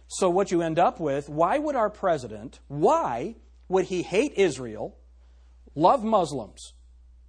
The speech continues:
and Muslim nations? Why would he want to do that? 'Cause he's a Marxist. He's a Marxist. And so that anti-colonialism of Marxism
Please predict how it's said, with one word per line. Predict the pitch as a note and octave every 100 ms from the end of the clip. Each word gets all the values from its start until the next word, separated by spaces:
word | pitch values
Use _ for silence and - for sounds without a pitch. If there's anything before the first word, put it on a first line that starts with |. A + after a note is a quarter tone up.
| - - - - - -
and | D3 D3
Muslim | D#3 D#3+ D#3+
nations? | C#3+ B2 A#2+ F#2+ - -
Why | G3
would | B3
he | A#3
want | G#3+
to | G#3
do |
that? | D#3+
'Cause | B2 G3+
he's | A3+
a |
Marxist. | C4 E4+ - - - - - - - - - - - - - - - - -
He's | C4+
a | D#4+
Marxist. | E4+ F4+ - D3+ - - - - - - - - - - - - - -
And | G3+
so | G#3+
that | F3+ E3+
anti-colonialism | G3 A#3+ C#4+ C#4+ C#4 G#3+ G#3 C4 F4 C#4 E3 C3+ B2 A#2 D3 C#4 - - _ - - -
of | A#2 C3
Marxism | F#3+ C#4 - C#3+ B2 D#3 B3